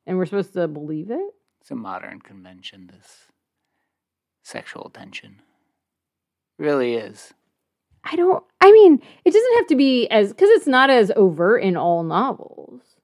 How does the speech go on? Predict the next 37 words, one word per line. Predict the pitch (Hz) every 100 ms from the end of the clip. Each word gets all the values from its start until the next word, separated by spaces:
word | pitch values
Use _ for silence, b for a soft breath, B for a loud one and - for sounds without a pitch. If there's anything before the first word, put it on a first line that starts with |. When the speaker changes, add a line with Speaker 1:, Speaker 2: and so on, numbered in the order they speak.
| _ _ _ _
Speaker 2:
Yeah. | - 98 95 _ _
Speaker 1:
So | - 254
it | 220
doesn't | 262 277 269
have | 233
to | 226
be, | 196 196 190
like, | 185 185
this | 359 392
one | 294
was | 196 156
very | 185 170 131 87 92 - _ _ _ _ _
clearly | - 202 156 - - - 127 - - 202 _ _ -
from | 208 175 170
the |
beginning. | 165 160 156 127 127 147
They | 165
Speaker 2:
Right. | 175
Speaker 1:
were, | 180
like, | 180 180
imagining | 170 160 135 175 -
each | 139 - -
other. | - - - 202 220 _ _ -
Speaker 2:
Mm-hmm. | 120 104 104 _ _ _ _ _ _ _ -
Speaker 1:
It |
doesn't | 359 370
have | 330
to | 233
be | 220
that | 180 269
much, | 403 247 -
but | 214
it | 185 254
has | 320 -
to |
be | 180
present. | 156 - 359 247 220 -